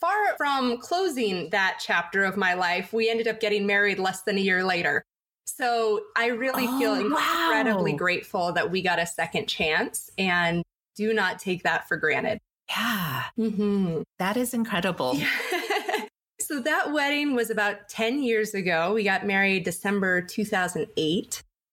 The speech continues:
Speaker 1: And this book was written on our tenth anniversary. We went to Costa Rica for five days and wrote it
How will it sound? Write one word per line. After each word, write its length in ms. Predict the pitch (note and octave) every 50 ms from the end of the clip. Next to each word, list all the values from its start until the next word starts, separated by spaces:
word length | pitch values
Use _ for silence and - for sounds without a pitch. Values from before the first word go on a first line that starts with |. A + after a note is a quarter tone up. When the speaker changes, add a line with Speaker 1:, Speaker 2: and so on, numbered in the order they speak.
| _ -
Speaker 1:
And 280 | G#3+ G#3+ G#3 G#3 G3+ F3
this 300 | G#3 A3+ C4 - - - - _ -
book 420 | A3+ G#3 F#3 - G#3+ G#3+ - -
was 260 | G3+ A3 G#3+ G#3 G3
written 560 | F3 D#3+ E3+ E3+ - - F3+ F#3 G#3 A#3+ C4+ C4 -
on 160 | F3+ F#3 F#3
our 100 | F3+ F3
tenth 320 | F3+ - G#3+ G3+ G#3 G3
anniversary. 640 | A#3 B3 B3+ C#4 A#3+ G#3 F#3+ F#3 - - G3 G#3 A3
We 140 | G#3 G3+ F#3+
went 160 | F#3 F3+ F#3
to 80 | - -
Costa 360 | - G#3 G3 - - G#3+ G3
Rica 300 | G3+ A3 A#3 A3+ - B3+
for 160 | B3 - -
five 320 | - - F#3 E3+ E3+ F3 E3+
days 500 | E3+ F3 D#3+ D#3 E3 G3+ C4 C4 - - - _ _ _ _ _ _ _ _
and 580 | G#3 G#3+ G#3+ G#3 G3+ G3 F#3+ F#3+ F#3+ G3 F#3 F#3+ - - - _ _ _ _ _ _ _ _ _ -
wrote 260 | G3 G3 F#3 G3+ A#3+
it 160 | C#4 C#4 -